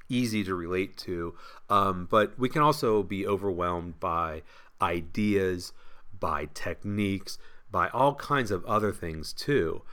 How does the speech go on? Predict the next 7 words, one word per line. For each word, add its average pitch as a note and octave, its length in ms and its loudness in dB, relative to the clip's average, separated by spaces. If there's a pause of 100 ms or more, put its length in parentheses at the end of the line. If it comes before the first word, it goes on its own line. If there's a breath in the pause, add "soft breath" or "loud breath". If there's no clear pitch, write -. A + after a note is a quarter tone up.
(300 loud breath)
Um, F2 460 0 (160)
so G#2+ 340 6
it's - 240 -2
not C#3 300 0
just G#2+ 240 0
materials, F2+ 720 -2
but F2+ 300 -2